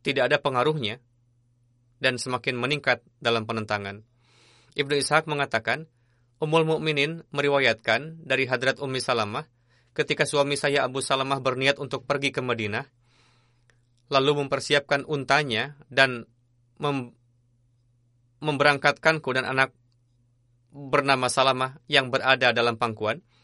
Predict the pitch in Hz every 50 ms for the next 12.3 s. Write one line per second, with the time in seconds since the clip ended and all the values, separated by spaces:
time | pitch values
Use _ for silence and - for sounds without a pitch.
0 | _ _ _ _ _ _ _ _ _ _ _ _ _ _ - - - - 147 -
1 | 151 147 143 - 143 139 143 135 123 113 107 113 147 175 - - 147 147 139 156
2 | 143 - 160 160 151 - 131 131 123 123 117 113 123 123 120 - 123 120 123 127
3 | 127 131 123 117 120 117 117 110 110 110 - - 113 113 127 147 214 233 _ _
4 | _ _ _ _ - 127 135 135 127 120 117 113 - 113 110 - 139 131 120 113
5 | 110 120 143 156 160 _ _ _ - - 135 131 131 127 - 135 127 131 127 131
6 | 143 160 170 - _ _ _ _ _ _ _ - 139 143 143 151 139 139 139 139
7 | 135 - 156 165 160 123 104 101 - _ _ _ _ _ _ _ _ _ _ _
8 | _ _ _ _ _ _ _ _ _ _ _ _ _ _ _ _ _ - 131 135
9 | 139 151 156 151 - 139 139 131 131 131 - 147 143 135 131 135 131 131 - 139
10 | 131 127 139 160 160 147 139 131 131 131 120 110 - 123 110 104 101 107 123 135
11 | - - - 131 131 135 131 120 - 127 123 123 120 - 120 - 120 113 117 -
12 | 113 104 - - 101 107